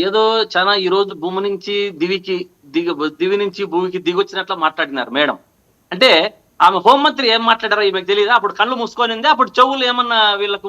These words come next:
మూసుకొని పోయినాయా అని అడుగుతున్నా. ఒక్క, ఒక్క ఆ హోంమంత్రే కాదు, హోంమంత్రి ఏం మాట్లాడారు? భారతమ్మ,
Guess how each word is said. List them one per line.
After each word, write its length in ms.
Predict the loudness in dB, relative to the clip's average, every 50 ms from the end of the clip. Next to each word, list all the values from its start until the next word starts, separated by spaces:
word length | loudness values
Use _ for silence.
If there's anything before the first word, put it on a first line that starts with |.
| -8 -8
మూసుకొని 320 | -8 -6 -4 -2 -2 -2
పోయినాయా 380 | 0 -2 0 2 2 2 2 2
అని 100 | 0 0
అడుగుతున్నా. 360 | -2 -4 -6 -6 -8 -8 -10 _ _ _ _ _ _ _ _ _ _ _ _ _ -4
ఒక్క, 240 | -4 -4 -2 4 4 6 8 8 6 6 4 0 -2
ఒక్క 160 | -2 -2 0 4 4 6 6 6 4 4 4 2
ఆ 40 | 2 2 4
హోంమంత్రే 440 | 2 2 4 2 0 0 0 0 2
కాదు, 220 | 4 4 4 4 2 -2
హోంమంత్రి 400 | -2 -2 -2 -2 -4 -4 -4 -2 -2
ఏం 80 | 0 0 0
మాట్లాడారు? 440 | 0 0 -2 -4 -4 -4 -8 -10 -20 _ _ _ _ _ _ _ _ _ _ _ _ _ _ _ _ _ _ 2
భారతమ్మ, 500 | 4 6 6 4 2 0 -2 0 2